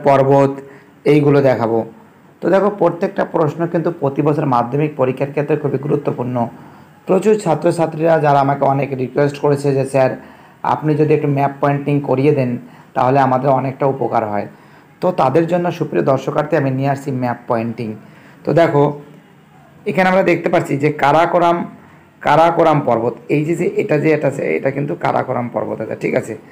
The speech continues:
কারাকোরাম পর্বত যেটা আমরা দেখতে পাচ্ছি যে জম্মু কাশ্মীরের ঠিক উপরের দিকে কারাকোরাম পর্বত। আর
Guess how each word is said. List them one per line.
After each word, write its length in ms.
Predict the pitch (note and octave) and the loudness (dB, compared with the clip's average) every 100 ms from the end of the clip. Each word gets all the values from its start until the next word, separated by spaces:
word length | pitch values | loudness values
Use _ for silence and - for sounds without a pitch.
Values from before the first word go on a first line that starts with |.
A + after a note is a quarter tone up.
| - - - _ _ | -20 -20 -20 _ _
কারাকোরাম 440 | C#3 C3 C3+ C3+ C3+ | -2 0 0 -2 -2
পর্বত 360 | C3+ C3+ E3+ - | -2 0 -2 -2
যেটা 200 | C#3+ C#3 | -2 0
আমরা 140 | B2+ C3 | 0 -2
দেখতে 260 | C3 - | -4 -6
পাচ্ছি 440 | D3+ D#3 D3 F3+ - - - - _ _ _ | -6 -6 -4 -8 -10 -18 -20 -20 _ _ _
যে 380 | D3+ C3+ C3+ - - B2+ | -4 0 0 -2 -8 -2
জম্মু 300 | D#3+ E3+ F3+ | -2 -2 -2
কাশ্মীরের 480 | E3+ D#3+ E3 E3 - | -4 -2 -2 -2 -2
ঠিক 240 | E3+ - | -4 -2
উপরের 340 | D#3 D3 B2+ | -2 0 0
দিকে 220 | G#2 A#2+ D3 | -2 -4 -2
কারাকোরাম 500 | A#2 A#2 A#2+ A#2+ A2 | 0 0 0 -4 -4
পর্বত। 320 | G2+ G2 - - - - - - | -6 -6 -10 -14 -20 -20 -20 -10
আর 140 | - | -6